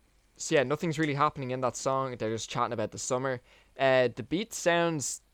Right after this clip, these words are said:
old. Like, I know it's from twenty twelve, but it sounds old, old. Like something you'd hear in an old arcade game nearly.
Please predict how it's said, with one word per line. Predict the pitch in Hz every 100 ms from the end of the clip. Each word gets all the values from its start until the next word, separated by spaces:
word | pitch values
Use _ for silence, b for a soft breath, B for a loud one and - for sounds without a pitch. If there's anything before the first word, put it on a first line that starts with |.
| _
old. | 117 156 131 117 -
Like, | - 120
I |
know | 131 160
it's | -
from | 139
twenty | 147 131
twelve, | - 131 110
but | 110
it | 101
sounds | 127 131 117 - 110
old, | 123 123
old. | 113 110 110 110
Like | 110
something | - 127
you'd | 123
hear | 127
in | 123
an | 117
old | 117 110
arcade | 107 - 131 123
game | 127 127
nearly. | 131 131